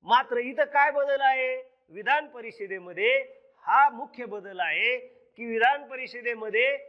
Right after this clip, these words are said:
अठ्ठ्याहत्तर सदस्य संख्या आहे आणि हे अठ्ठ्याहत्तर सदस्य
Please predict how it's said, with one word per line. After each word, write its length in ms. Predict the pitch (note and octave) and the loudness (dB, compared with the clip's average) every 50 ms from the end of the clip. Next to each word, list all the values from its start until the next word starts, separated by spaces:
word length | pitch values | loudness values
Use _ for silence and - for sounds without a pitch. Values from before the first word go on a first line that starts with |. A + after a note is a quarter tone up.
| _ _ _ _ _ _ | _ _ _ _ _ _
अठ्ठ्याहत्तर 600 | F3+ G3 A3+ - - C4 C4 C4+ - - D#4 D#4+ | -2 -2 -2 -2 -2 -2 -2 -2 -2 -6 -8 -8
सदस्य 500 | D#4+ - D4 C#4+ D4+ D4+ - - D4+ D4+ | -6 -6 -6 -4 -4 -6 -6 -8 -12 -8
संख्या 400 | - C#4 C#4+ C#4 C#4 - A#3+ A3 | -6 -6 -6 -6 -4 0 2 2
आहे 180 | G3 C#3+ G#2+ - - _ _ _ _ _ _ _ _ _ _ _ _ _ _ _ _ _ _ | 2 2 -2 -6 -12 _ _ _ _ _ _ _ _ _ _ _ _ _ _ _ _ _ _
आणि 180 | - A#3 A#3 B3 | -6 -4 -4 -4
हे 160 | G3 E3 A#3 | 0 2 4
अठ्ठ्याहत्तर 680 | C#4+ D4 C4+ C4 C4 C4 A#3+ A#3 A3 - - A3+ G3+ G3 | 6 6 4 4 2 0 -2 -4 -4 -4 -8 -16 -18 -18
सदस्य 800 | - - F#3 E3 F3+ F3 - _ _ G3+ A3 B3 C#4 D#4 D#4+ | -18 -18 -16 -14 -14 -14 -14 _ _ -4 0 2 4 4 2